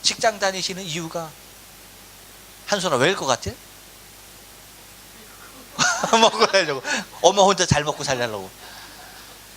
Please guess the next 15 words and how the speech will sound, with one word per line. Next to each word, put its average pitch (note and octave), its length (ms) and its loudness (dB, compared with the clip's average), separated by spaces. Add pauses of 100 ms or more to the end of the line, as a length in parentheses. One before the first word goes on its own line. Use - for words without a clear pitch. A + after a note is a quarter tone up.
(1600)
아빠 - 260 2
키우냐고? D#3+ 560 2
<laughs> - 80 -20 (2750)
나 - 120 0 (100)
잘 A#3+ 200 2
먹고 A#3+ 440 0
나 F#3 240 2
있고 B3+ 300 0
하려면은 A3+ 680 -2
그렇게 - 260 -6
안 - 200 -12
하죠. B2 460 -8 (1800)
한솔이 C#3 360 -6
시집 - 320 -2
보내려고. A#2 600 -16